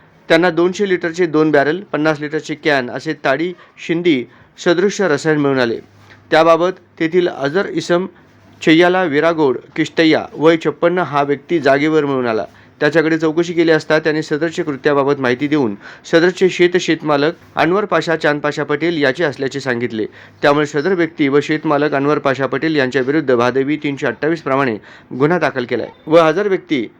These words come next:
चेप्प्याला विरागोड किष्टय्या याला अटक करून पुढील कारवाई केली. सदर घटनेनंतर शेतमालक याच्या अटकेची शक्यता निर्माण झाली होती. त्यामुळे त्यांनी ॲडव्होकेट शशी कुलकर्णी यांच्यामार्फत अटकपूर्व जामीन अर्ज दाखल केला होता.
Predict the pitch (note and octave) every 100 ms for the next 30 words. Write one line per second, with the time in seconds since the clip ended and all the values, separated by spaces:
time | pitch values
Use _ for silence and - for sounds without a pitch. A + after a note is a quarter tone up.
0 | _ - D#3+ - E3+ F3+ D#3+ D#3 F3 E3+
1 | F3 F3+ D3 - D3+ D#3 D3 C#3+ C#3 C#3+
2 | F3 E3+ C#3+ C#3 D3+ F3 E3+ C3 B2+ C3
3 | C3 G#2+ - _ - - - E3+ G#3 F3+
4 | D#3+ D#3+ E3 D#3 D3+ E3 D#3+ D3+ D3 D3
5 | D#3+ C#3 B2+ C3 B2 D#3+ D#3+ D3+ C#3 C#3+
6 | C#3+ C3+ A#2+ A#2+ A#2 A2 G#2+ G2+ - -
7 | _ - D#3 E3+ D#3 D#3 D3+ E3 C3 C#3+
8 | D3+ D#3 D3+ - F#3+ E3 D#3 E3 D3+ C3+
9 | D3 C#3 C3+ C3 D#3 B2+ E3+ D#3+ E3+ D#3+
10 | C3+ C3 D3+ G#2+ C3 B2 B2+ A#2+ B2+ B2
11 | A#2 A2+ G#2